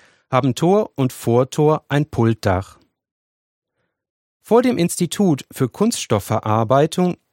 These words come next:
I K V, Pontstraße fünfundfünfzig, finden wir, eingelassen in die Mauer an den Treppenstufen,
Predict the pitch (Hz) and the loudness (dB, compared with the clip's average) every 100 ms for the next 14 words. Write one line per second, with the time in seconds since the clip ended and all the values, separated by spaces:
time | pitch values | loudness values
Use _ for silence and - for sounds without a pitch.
0 | - 127 - 101 95 - 101 98 131 160 | -6 -4 -2 -2 -2 -4 0 2 2 0
1 | - 123 - - 104 104 - - 107 98 | 0 -2 -2 -2 -2 -2 -4 -2 -2 -2
2 | 92 - 107 117 - 156 175 _ _ _ | -4 0 0 -2 -4 -2 -2 _ _ _
3 | _ 175 208 220 202 202 196 - _ _ | _ 0 2 2 0 2 0 -2 _ _
4 | _ - 117 151 170 147 143 - 135 127 | _ 0 2 2 2 2 0 0 -2 0
5 | 113 107 110 113 123 104 101 98 - 113 | 0 2 0 0 0 -2 -2 -2 -4 -2
6 | 165 - - 156 - 160 | -2 -4 -2 -2 -2 -4